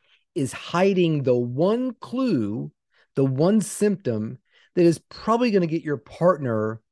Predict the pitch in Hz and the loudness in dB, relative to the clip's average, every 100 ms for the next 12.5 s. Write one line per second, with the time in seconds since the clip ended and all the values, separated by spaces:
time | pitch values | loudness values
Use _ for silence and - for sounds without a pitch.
0 | _ _ _ - 160 151 139 - 175 170 | _ _ _ -6 -2 0 -2 0 2 2
1 | 151 143 127 139 127 139 147 123 123 113 | 2 -2 -4 -6 -4 -4 -2 -2 -2 -2
2 | - 95 - 90 - 71 76 78 76 143 | -6 -10 -8 -12 -8 -12 -10 -16 -10 -4
3 | 139 135 117 110 95 95 - 92 85 - | 0 0 2 -2 -4 -10 -10 -10 -10 -14
4 | _ - 87 - 85 80 76 - _ _ | _ -18 -16 -12 -12 -12 -16 -20 _ _
5 | _ _ - 90 107 87 82 - _ - | _ _ -20 -14 -12 -12 -16 -20 _ -20
6 | - - 247 220 190 202 208 196 160 151 | -20 -6 2 4 4 0 0 0 2 2
7 | 151 156 135 135 127 131 131 127 131 - | 0 -2 -4 -2 -2 -2 -2 -4 -6 -10
8 | - 135 135 127 127 117 120 117 113 143 | -4 0 2 4 4 2 -2 -4 -4 -2
9 | 127 117 120 120 117 117 120 110 110 - | -2 0 2 2 0 -4 -6 -4 -6 -6
10 | - 139 131 123 117 113 110 127 107 117 | -6 -2 0 -2 -4 -8 -4 -2 -2 -4
11 | 113 113 104 98 110 101 107 98 101 104 | -2 -2 -4 -8 -10 -4 -2 -2 -6 -8
12 | - 92 90 92 110 | -8 -10 -10 -14 -16